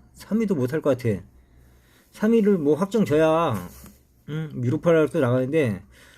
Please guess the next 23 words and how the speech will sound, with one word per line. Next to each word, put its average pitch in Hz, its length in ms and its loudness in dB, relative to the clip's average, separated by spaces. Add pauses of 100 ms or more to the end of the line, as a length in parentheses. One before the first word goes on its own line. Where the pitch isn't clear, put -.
(140)
그렇다고 185 340 2
포르투도 190 840 2 (120)
분명히 226 560 4 (340)
얘네 185 360 4
포르투가 214 400 -2
지금 156 500 -2
이 143 140 0
위이기 185 220 2
때문에 165 340 -2
조 151 200 0
이 127 40 4
위이기 151 380 -2
때문에 151 600 -2 (560)
얘네도 180 300 2
분명히 185 300 2
챔스에 190 640 2
욕심이 139 320 0
있을 123 180 -4
거란 156 220 2
말이에요. 98 420 -2 (400)
그러니까 117 100 -8
지지 165 280 0
않으려고 147 800 0